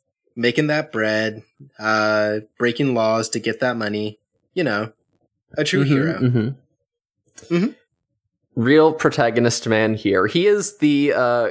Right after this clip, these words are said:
Speaker 2: chaotic neutral counterpart to Leorio's lawful good pal-, or to Kurapika's lawful good paladin.
Speaker 1: To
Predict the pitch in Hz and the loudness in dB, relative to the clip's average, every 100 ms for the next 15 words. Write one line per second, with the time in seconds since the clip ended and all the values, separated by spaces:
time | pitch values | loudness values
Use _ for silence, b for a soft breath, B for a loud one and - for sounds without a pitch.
0 | 117 - 165 135 127 127 131 139 117 117 | -6 -6 0 2 2 0 -4 -2 -2 -4
1 | - 110 101 95 98 - 113 110 101 120 | 0 2 2 0 -4 -6 -6 -4 -4 -2
2 | 107 - - 113 110 98 110 107 107 107 | -2 -6 -2 0 2 0 0 2 2 2
3 | 107 104 98 101 101 - - 131 113 110 | 0 0 0 -2 -4 -6 -4 0 0 0
4 | 113 107 101 - 110 95 - 117 107 107 | -2 0 -2 -2 -4 -4 -2 0 0 -2
5 | - 120 113 - 139 131 127 131 113 - | -2 0 0 -2 -2 -2 -2 -2 0 0
6 | 113 110 113 98 104 - 120 - 90 69 | -2 0 -2 0 -2 -2 -4 -4 -6 -6
7 | 85 131 143 147 _ b b b - - | -4 -2 -2 -4 _ b b b -6 -2
8 | 160 156 160 | 0 2 0